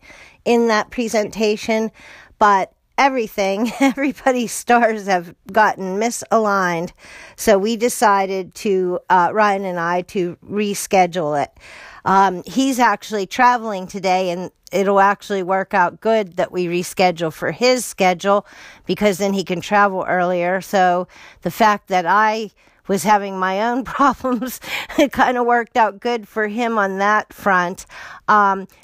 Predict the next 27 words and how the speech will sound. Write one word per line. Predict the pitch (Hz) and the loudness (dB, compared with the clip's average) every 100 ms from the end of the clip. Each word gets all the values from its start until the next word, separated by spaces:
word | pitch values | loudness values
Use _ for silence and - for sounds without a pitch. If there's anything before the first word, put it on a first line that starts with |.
| _ | _
but | 262 208 - | 2 2 0
my | 208 202 | -4 -4
family, | - 320 349 339 254 214 214 214 | -6 -4 -2 -2 -2 -4 -6 -2
I'll | 208 220 | 0 0
tell | 247 262 | 2 0
you | 262 220 | 0 -4
what's | 202 | -6
going | - 202 185 | -2 -2 0
on | 190 185 | -2 -2
with | 185 | -4
me. | 233 226 196 | -4 -2 0
My | 180 | -2
family | 185 - 262 302 269 214 196 190 _ _ - | -2 -2 0 0 0 -2 -4 -6 _ _ -8
<clears throat> | 269 269 277 220 - | -6 -2 0 -2 -2
always | 160 214 208 - | 0 2 0 -4
teases | 247 233 202 190 | -4 -4 -4 -6
me | 190 190 | -4 -2
about | 185 185 190 180 - _ _ _ _ _ _ _ _ - 185 | -2 2 2 2 -2 _ _ _ _ _ _ _ _ -10 -2
being | 190 208 196 | 0 2 0
the | 175 | -6
princess | - 220 220 220 196 - | -2 -4 -2 -2 -2 -2
and | 196 175 | -4 -4
the | |
pea | 165 190 214 190 170 _ - - - - _ - | -8 -4 -2 -2 -4 _ -20 -20 -20 -20 _ -8
because | 185 208 190 180 - | -4 2 2 2 -2
I'm | 170 175 | -4 -4
so | - 202 180 | -2 -2 -2